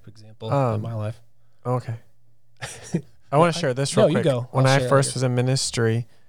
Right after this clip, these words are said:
Speaker 2: I had, like, a, I was having coffee with another minister,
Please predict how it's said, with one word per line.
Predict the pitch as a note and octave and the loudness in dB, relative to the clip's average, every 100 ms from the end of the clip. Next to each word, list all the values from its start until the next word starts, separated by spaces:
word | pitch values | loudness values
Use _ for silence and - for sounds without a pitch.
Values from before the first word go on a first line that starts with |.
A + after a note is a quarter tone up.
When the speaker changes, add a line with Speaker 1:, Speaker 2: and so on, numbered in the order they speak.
| - - - | -20 -12 0
Speaker 2:
I | A#2+ A#2 A2 - - - - | 2 4 0 -4 -12 -20 -10
had, | - B2 | -2 0
like, | A2+ A2 - | 2 0 2
a, | G2+ F#2+ | 0 0
I | |
was | A2+ | 0
having | A#2+ A2 | 0 0
coffee | - A2+ - G#2+ | 2 2 2 -4
with | G#2 | -2
another | G2+ G#2+ G2+ | -2 -2 -2
minister, | G2+ C3+ D3 - F2 | -2 -4 -4 -4 -6